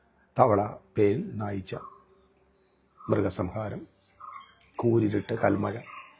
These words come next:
അവസാനം കഴിഞ്ഞ ഒരു സംഹാരം വരെ. ആ, ഇത് അപ്പൊ ബാധ എന്തൊക്കെയാ അവിടെ? തവള ഒരു ബാധ, വെള്ളം രക്തമായി തീരുന്ന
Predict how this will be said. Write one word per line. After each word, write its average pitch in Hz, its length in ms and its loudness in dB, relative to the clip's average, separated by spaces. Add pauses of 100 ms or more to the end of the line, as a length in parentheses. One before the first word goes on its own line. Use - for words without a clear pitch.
(800)
അവസാനം 135 360 8
കഴിഞ്ഞ 123 240 4
ഒരു 113 140 -2
സംഹാരം 104 360 0
വരെ. 90 120 -6 (2250)
ആ, - 20 8 (1400)
ഇത് 262 180 8 (1500)
അപ്പൊ 175 120 8
ബാധ 180 280 8 (120)
എന്തൊക്കെയാ 165 280 6
അവിടെ? 113 220 4
തവള 147 180 12 (120)
ഒരു 123 160 4
ബാധ, 113 140 6 (440)
വെള്ളം 131 300 10
രക്തമായി 123 360 6
തീരുന്ന 113 320 6